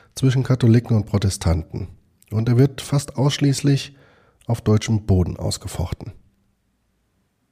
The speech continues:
Was der Krieg bedeutet, lässt sich in Zahlen fassen.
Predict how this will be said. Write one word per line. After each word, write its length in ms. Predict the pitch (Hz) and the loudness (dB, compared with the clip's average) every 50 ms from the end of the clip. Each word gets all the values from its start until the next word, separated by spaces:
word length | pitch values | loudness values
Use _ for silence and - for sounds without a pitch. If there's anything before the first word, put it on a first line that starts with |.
| _ _ _ _ _ _ _ _ _ _ _ _ | _ _ _ _ _ _ _ _ _ _ _ _
Was 160 | - 113 117 | 0 0 2
der 140 | - - 123 | 2 2 0
Krieg 180 | - - 151 - | 0 -2 -2 -2
bedeutet, 600 | - 123 107 110 120 143 156 - 175 165 - - - - - _ _ _ _ _ _ _ _ | 0 2 4 4 4 4 2 0 -2 -2 -4 -14 -18 -20 -20 _ _ _ _ _ _ _ _
lässt 280 | 107 113 113 - - | 2 2 2 2 0
sich 200 | - 123 117 - | -2 -2 -2 -2
in 120 | 117 113 104 | -4 -6 -4
Zahlen 360 | - - 101 98 95 101 101 | -2 0 2 2 2 0 -2
fassen. 420 | - - - - - - - - | -2 -2 -2 -2 -2 -8 -12 -18